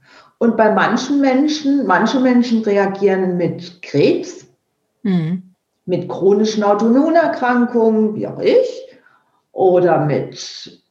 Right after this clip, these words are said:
Speaker 1: äh, was auch immer. Andere Menschen, bei denen passiert dann ein Vulkanausbruch und die kriegen Panikstörungen, Angststörungen.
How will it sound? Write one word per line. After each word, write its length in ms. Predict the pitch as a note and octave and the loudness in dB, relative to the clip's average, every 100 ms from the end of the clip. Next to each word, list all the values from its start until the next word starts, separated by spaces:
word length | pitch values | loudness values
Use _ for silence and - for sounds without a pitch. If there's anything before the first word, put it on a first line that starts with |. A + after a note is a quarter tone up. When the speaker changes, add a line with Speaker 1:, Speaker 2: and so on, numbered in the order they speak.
| _ - | _ -4
Speaker 1:
äh, 400 | F3 C3+ - - - - _ - - - _ _ _ _ - | 0 2 0 -2 -10 -20 _ -20 -20 -20 _ _ _ _ -6
was 240 | F#3 A#3+ - | -2 0 0
auch 260 | - - | -2 0
immer. 560 | A#3+ B4 G#3+ - - - _ _ _ | 0 2 0 0 -6 -16 _ _ _
Andere 400 | D#3+ F#3 C#4 C#4 | -4 0 0 2
Menschen, 560 | C#4 C#4+ E4+ - C#4+ C#4+ | 2 2 0 -2 -2 0
bei 120 | B3 | 0
denen 1040 | A3 A#3 A#3+ B3 - C#3 C#3 - - A#3+ | 2 2 2 0 -2 -6 -8 -10 -12 -8
passiert 380 | G#3+ A3 C#4+ C#4 | -4 -2 0 2
dann 120 | B3+ | 2
ein 200 | A3+ F#3+ | 2 2
Vulkanausbruch 1080 | G#3+ G#3+ - D#3 A#3+ D4 E4+ - - E4 D4+ | 2 0 0 0 0 -2 -4 -4 0 0 2
und 140 | A3 | -2
die 80 | - | -4
kriegen 280 | - G3 F#3+ | -6 -6 -6
Panikstörungen, 920 | - C#3+ A#3 - - C#4 C#4+ D4+ A3 | -4 -2 -2 -4 -6 -2 -2 -2 -2
Angststörungen. 920 | C#3 C3+ - - - B3 B3 B3 A#3+ | -2 -2 -4 -12 -8 -2 -2 0 0